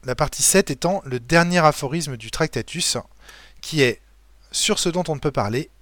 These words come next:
il faut garder le silence, qui est, qui sera la dernière partie. Et vous notez d'ailleurs que cette partie, bah, il n'y a que un aphorisme sept, il n'y a pas de commentaire en dessous, parce que le Tractatus est organisé comme suit. Le type appelle sa partie un, il énonce une proposition, par exemple, le monde est tout ce qui a lieu,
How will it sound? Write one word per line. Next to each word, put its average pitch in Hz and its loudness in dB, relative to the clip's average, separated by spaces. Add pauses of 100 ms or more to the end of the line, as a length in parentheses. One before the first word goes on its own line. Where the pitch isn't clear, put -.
(120)
il 135 -8
faut 180 -4
garder 143 2
le 165 0
silence, - -4 (120)
qui 160 -6
est, - -4
qui - -6
sera 147 4
la 160 8
dernière 156 2
partie. - -2 (380)
Et 131 -8
vous 135 -4
notez 147 4
d'ailleurs 147 4
que - -4
cette 131 -2
partie, - -4
bah, 196 -2
il - -2
n'y 110 -6
a - -8
que 233 0 (120)
un 160 0
aphorisme 131 -4
sept, - -4
il - -16
n'y 123 -8
a 117 -6
pas 185 2
de - -6
commentaire 147 -4
en 127 -6
dessous, - -8
parce - -6
que 135 -2 (300)
le 180 0
Tractatus 202 4
est 147 0
organisé 113 -6
comme 175 0
suit. 233 -2 (640)
Le 185 6
type - -2 (120)
appelle 185 6
sa - 6
partie - 0 (340)
un, 214 6 (680)
il 196 4
énonce 233 4
une 175 -6
proposition, 151 0
par 175 6
exemple, 143 0
le 170 2
monde 196 0
est 160 2
tout 156 -8
ce - -4
qui - -6
a 113 0
lieu, 165 -2